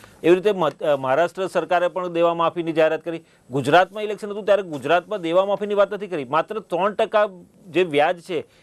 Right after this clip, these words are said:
એ વ્યાજ માફ કરવાની વાત કરી હતી કે ત્રણ ટકા જે વ્યાજ છે એ સરકાર ચૂકવશે, સરકાર ભોગવશે. તો આમાં ખેડૂતોને નુકસાન થઈ રહ્યું છે અને ખેડૂતોને માટે જે જાહેરાતો થઈ છે એમાં ખેડૂતોને કરીને, ખાસ કરીને જોવા જઈએ તો ખેડૂતો માટે કોઈ એવી લોભામણી જાહેરાતો નથી. ખાસ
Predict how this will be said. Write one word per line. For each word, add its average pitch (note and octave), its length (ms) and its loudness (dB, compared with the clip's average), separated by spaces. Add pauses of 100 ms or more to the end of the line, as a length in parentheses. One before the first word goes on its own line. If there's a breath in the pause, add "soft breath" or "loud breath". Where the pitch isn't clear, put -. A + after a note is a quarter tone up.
(120)
એ A#3 140 6
વ્યાજ G3+ 340 2
માફ G#3 220 -2
કરવાની F#3+ 280 -4
વાત D#3+ 220 2
કરી C3+ 200 -8
હતી G#2 180 -16
કે - 280 -12
ત્રણ F3+ 240 4
ટકા G3+ 220 0
જે G3 140 -4
વ્યાજ F#3+ 220 -2
છે A3 120 -6
એ G#3+ 60 0
સરકાર F#3 420 0
ચૂકવશે, F3 600 -6
સરકાર F3+ 280 4
ભોગવશે. C#3+ 440 -8 (320 soft breath)
તો A#3+ 80 4
આમાં F#3+ 340 0
ખેડૂતોને G#3 540 -2
નુકસાન G3+ 340 -2
થઈ F#3+ 80 -6
રહ્યું F#3 120 -8
છે G#3+ 60 -6
અને A3 80 -6
ખેડૂતોને F#3+ 440 0
માટે G#3+ 220 0
જે G#3 120 -4
જાહેરાતો E3 420 2
થઈ D#3 200 -6
છે C3+ 220 -8 (300 loud breath)
એમાં G#3+ 160 2
ખેડૂતોને G#3+ 640 0
કરીને, G#3+ 300 -4
ખાસ - 280 0
કરીને G#3 180 -6
જોવા G3 220 2
જઈએ G#3 180 -4
તો A3 100 -6
ખેડૂતો F3 400 0
માટે G3 200 0
કોઈ G#3 160 -2
એવી G#3 120 -2
લોભામણી E3+ 540 2
જાહેરાતો F#3 340 2
નથી. F#3 180 -8
ખાસ F3 240 0